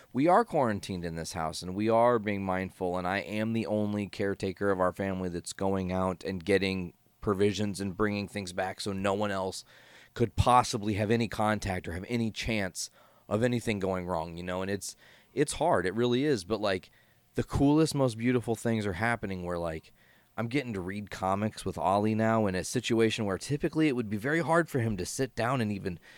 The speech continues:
pay attention long enough. But we're in a situation now where he's gotta have a bedtime,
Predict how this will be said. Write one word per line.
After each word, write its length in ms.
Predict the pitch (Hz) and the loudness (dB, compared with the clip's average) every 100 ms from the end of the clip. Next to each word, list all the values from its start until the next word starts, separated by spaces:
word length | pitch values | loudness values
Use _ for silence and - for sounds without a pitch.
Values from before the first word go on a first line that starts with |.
| - - | -8 2
pay 180 | - 156 | 4 2
attention 480 | - 143 254 202 | 0 -2 0 0
long 220 | 117 95 92 | 4 2 2
enough. 280 | 85 78 - | -4 -6 -4
But 180 | 113 101 | -4 2
we're 160 | 127 | 2
in 80 | 131 | 4
a 60 | 123 | 0
situation 560 | 147 - 139 135 127 | -2 0 2 2 0
now 120 | 139 | 0
where 120 | 139 101 | 2 2
he's 180 | 127 | -2
gotta 220 | 165 - 160 | -4 -2 0
have 160 | 135 | 0
a 40 | 104 | 0
bedtime, 600 | 101 90 98 95 131 | 0 0 0 0 0